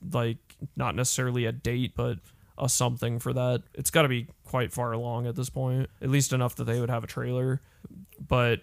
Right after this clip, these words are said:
and then a lo-, a lot of people say since they rebooted development, we're not gonna see Metro Prime four, but I almost think that's why we need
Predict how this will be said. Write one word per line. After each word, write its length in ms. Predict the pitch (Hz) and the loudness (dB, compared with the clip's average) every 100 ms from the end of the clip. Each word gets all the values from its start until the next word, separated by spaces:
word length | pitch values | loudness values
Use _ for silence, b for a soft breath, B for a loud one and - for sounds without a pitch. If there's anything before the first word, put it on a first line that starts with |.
| - - | -6 0
and 240 | 135 131 | 2 6
then 120 | 135 | 6
a 80 | 135 | 4
lo-, 360 | 131 - 135 87 | 2 -2 -6 -2
a 80 | 143 | 4
lot 160 | 151 | 6
of 60 | 147 | 6
people 220 | 143 139 | 2 2
say 380 | 131 135 127 127 | 2 4 4 2
since 400 | - 127 123 - | 2 2 2 0
they 220 | 127 123 | 0 0
rebooted 500 | 127 131 123 131 127 | 0 0 2 2 2
development, 500 | 120 113 120 117 120 | 2 0 0 0 -2
we're 120 | 107 | 0
not 260 | 117 113 113 | -2 -2 -4
gonna 140 | 123 | -2
see 160 | 120 123 | -2 0
Metro 240 | 123 123 | -2 -2
Prime 280 | 123 123 123 | -2 0 -2
four, 300 | 123 127 123 | -2 -2 0
but 200 | 123 123 | 0 0
I 80 | 127 | 2
almost 280 | 127 123 - | 2 0 0
think 300 | 123 120 - | -2 -4 -4
that's 300 | 127 120 - | -4 -2 -2
why 200 | 131 117 | -2 -2
we 200 | 120 123 | -2 -2
need 380 | 120 120 123 | -2 -2 -2